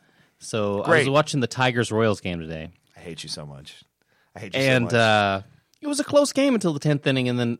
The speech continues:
Speaker 1: Alex Gordon, you gotta be happy for me, won the last two Golden Gloves and left field for the Royals.
Speaker 2: I'm very happy for
Speaker 1: Yeah,
Speaker 2: Alex
Speaker 1: hit,
Speaker 2: Gordon.
Speaker 1: hit a grand slam.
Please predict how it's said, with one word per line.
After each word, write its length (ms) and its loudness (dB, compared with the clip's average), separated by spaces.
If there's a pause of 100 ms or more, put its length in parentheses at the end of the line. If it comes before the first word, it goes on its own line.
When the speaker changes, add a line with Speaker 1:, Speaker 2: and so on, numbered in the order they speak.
Speaker 1:
Alex 360 -2
Gordon, 240 0
you 60 0
gotta 180 6
be 80 0
happy 280 -2
for 180 -8
me, 80 -6
won 160 -4
the 60 -2
last 220 -4
two 100 -6
Golden 280 -2
Gloves 340 -2
and 100 -8
left 160 -6
field 280 -4
for 80 -8
the 100 -6
Royals. 400 -4
Speaker 2:
I'm 120 -10
very 340 2
happy 360 2
for 140 -4
Speaker 1:
Yeah, 120 6
Speaker 2:
Alex 240 2
Speaker 1:
hit, 80 4
Speaker 2:
Gordon. 280 4
Speaker 1:
hit 80 2
a 40 -12
grand 280 2
slam. 440 -2